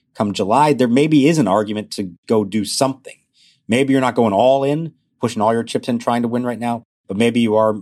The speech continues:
able to make a couple of calculated moves to help address the offensive needs, more like role players, bench players, part-time starters, you know, Asdrubal Cabrera types. Maybe that can happen. So I think you gotta watch the standings to see that. Yes, number one, the Nats need to get over the five hundred mark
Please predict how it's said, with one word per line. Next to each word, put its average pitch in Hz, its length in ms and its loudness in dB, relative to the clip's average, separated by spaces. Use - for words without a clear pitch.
able 104 280 -4
to 104 80 -4
make 101 180 -4
a 87 80 -8
couple 113 400 -6
of 92 200 -6
calculated 95 560 -4
moves 87 340 -10
to 98 80 -8
help 98 200 -2
address 92 320 -4
the 90 140 -4
offensive 85 460 -6
needs, 90 360 -10
more 90 240 -6
like 90 160 -6
role 92 240 0
players, 85 400 -2
bench 82 280 -14
players, 82 320 -6
part-time 78 680 -10
starters, 78 500 -8
you 80 80 -14
know, 78 80 -12
Asdrubal 95 500 -6
Cabrera 87 400 -6
types. - 420 -8
Maybe 151 280 2
that 117 260 0
can 104 100 -12
happen. 107 420 -6
So 127 200 0
I 143 140 0
think 160 240 -2
you 139 80 4
gotta 131 160 4
watch 120 300 0
the 95 60 -8
standings 113 540 -2
to - 100 -14
see 101 360 -4
that. 90 440 -4
Yes, 143 260 0
number 139 160 0
one, 147 240 2
the 131 80 2
Nats 135 280 0
need 127 180 0
to 113 80 2
get 113 180 0
over 110 220 2
the 95 80 -2
five 101 200 -2
hundred 113 300 -2
mark 87 320 -4